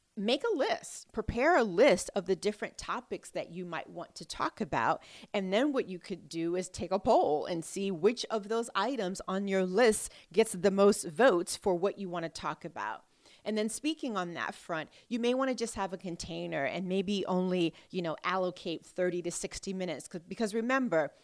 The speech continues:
you're not trying to get everything out on the table, but you want to initiate. So you don't have to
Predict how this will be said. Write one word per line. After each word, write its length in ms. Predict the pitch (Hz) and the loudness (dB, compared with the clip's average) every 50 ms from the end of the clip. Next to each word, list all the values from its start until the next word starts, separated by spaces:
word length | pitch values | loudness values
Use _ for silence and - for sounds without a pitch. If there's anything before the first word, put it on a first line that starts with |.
| _ - - | _ -20 -10
you're 160 | - 190 196 190 | -2 -2 -2 -2
not 400 | 196 214 233 254 240 - - - | 0 2 2 2 2 0 -4 -10
trying 300 | - 240 214 214 208 185 | -6 -4 -2 -2 -2 -2
to 80 | 175 | -2
get 200 | - 160 196 180 | 0 2 4 6
everything 680 | 180 202 233 202 165 196 190 208 - - 190 170 165 - - | 8 8 6 6 6 2 0 0 -2 -6 -6 -6 -6 -6 -4
out 280 | 151 156 156 - - - - | -2 -2 -2 -4 -4 -4 -4
on 160 | 185 170 160 | -4 -4 -4
the 80 | 160 170 | -6 -6
table, 600 | - - 202 170 165 165 151 165 170 175 190 - - - - | -6 -6 -4 -2 -2 -2 -2 -2 -2 -4 -4 -4 -8 -8 -6
but 120 | 226 220 | -4 -2
you 180 | 220 233 247 233 | -2 -2 -2 -2
want 300 | 196 214 214 208 226 - | 0 -2 -2 -2 -4 -6
to 160 | - 233 202 | -4 0 0
initiate. 640 | 190 190 185 190 214 208 - - - - 175 143 143 | 0 2 2 0 0 0 0 -4 -4 -4 -4 -4 -4
So 140 | - - 185 | -6 -8 -6
you 80 | 185 202 | -4 -4
don't 180 | 226 214 202 | -4 -4 -4
have 320 | - - 196 208 - _ - | -6 -6 -6 -6 -6 _ -10
to 200 | 190 185 180 175 | -8 -6 -6 -8